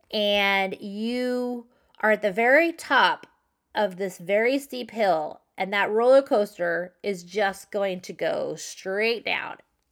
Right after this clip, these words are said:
And when you go straight down, you feel your stomach go into your throat and you just kind of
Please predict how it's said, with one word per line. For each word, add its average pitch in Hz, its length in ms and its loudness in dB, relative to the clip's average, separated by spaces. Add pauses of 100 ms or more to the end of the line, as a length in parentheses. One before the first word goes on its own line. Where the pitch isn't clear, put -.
(100)
And 202 260 -4
when 214 240 -4
you 240 380 -8
go 294 460 2 (220)
straight 277 460 -2
down, 202 480 0 (220)
you 226 180 -4
feel 240 240 2
your 214 160 0
stomach 240 540 -2 (160)
go 214 180 2
into 226 340 -2
your 185 320 -4
throat 277 540 -2 (560)
and 214 180 0
you 220 140 -2
just 220 320 -2
kind 262 300 -2
of 254 300 0